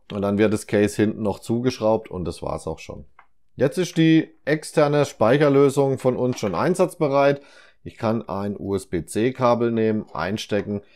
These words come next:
die andere Seite an einen Mac Mini oder an sonst irgendein anderes Gerät. Es sind ja nicht nur Mac-User, die, äh, Speicherplatz benötigen. Und das war's. Mehr gibt's da eigentlich nicht zu tun und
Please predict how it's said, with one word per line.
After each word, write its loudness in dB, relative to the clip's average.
die -6
andere -4
Seite -4
an -6
einen -6
Mac -6
Mini 0
oder -4
an -6
sonst -2
irgendein -4
anderes -4
Gerät. -2
Es -18
sind -6
ja -6
nicht -6
nur -4
Mac-User, -4
die, -4
äh, -8
Speicherplatz -6
benötigen. -6
Und -10
das -12
war's. -10
Mehr -4
gibt's -6
da 2
eigentlich -4
nicht -6
zu -4
tun -2
und -8